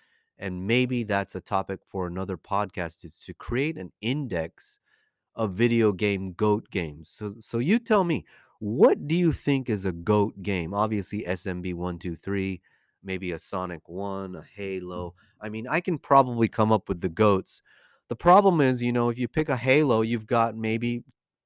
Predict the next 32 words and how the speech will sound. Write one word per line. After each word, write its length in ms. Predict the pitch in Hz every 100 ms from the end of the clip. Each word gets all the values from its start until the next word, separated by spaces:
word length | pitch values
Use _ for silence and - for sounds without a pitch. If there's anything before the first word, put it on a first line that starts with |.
| _ _ _ _
one, 460 | - 95 113 127 123
two, 200 | 135 123
or 120 | 113
three 240 | - 117
solds 640 | 110 - 143 120 95 101 - _ _ _ _ _ _ _ _ _ _ _ _
in 140 | 127
terms 340 | 104 131 120 110
of 120 | 95
that 180 | 107 101
investment 500 | 98 104 101 110 104
trophy 380 | - 107 104 92
grade 460 | 98 117 113 101
that 180 | 92 -
you 60 | 98
wanna 240 | 98 85
track. 440 | - - 131 127 -
I 100 | 85
guess 240 | 92 107
you're 80 | 110
gonna 140 | 104
have 140 | 98 92
to 80 | -
track 300 | - 101 104
the 100 | 98
different 380 | 87 98 95 85
grades 440 | 92 107 110 107
and 140 | 92 87
somehow 320 | - 101 95
build 320 | 90 104 98
a 120 | 92 -
Excel 460 | 92 - - 98
spreadsheet 720 | 90 - _ 104 104 - 110